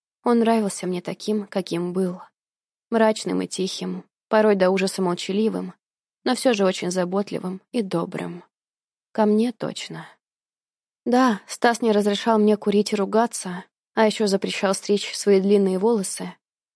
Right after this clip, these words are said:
но это все было невинно. Как тогда еще подросток,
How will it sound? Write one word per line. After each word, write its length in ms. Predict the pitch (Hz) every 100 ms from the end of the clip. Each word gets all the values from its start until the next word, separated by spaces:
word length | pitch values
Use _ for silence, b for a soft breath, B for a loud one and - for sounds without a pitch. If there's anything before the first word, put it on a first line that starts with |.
| _
но 120 | 285
это 140 | 277 247
все 180 | -
было 180 | 220 226
невинно. 680 | 220 220 226 247 208 170 165 - _ _ _ _ _ _
Как 380 | 240 240 - -
тогда 260 | 233 226 226
еще 200 | - 233
подросток, 720 | 220 220 269 - - -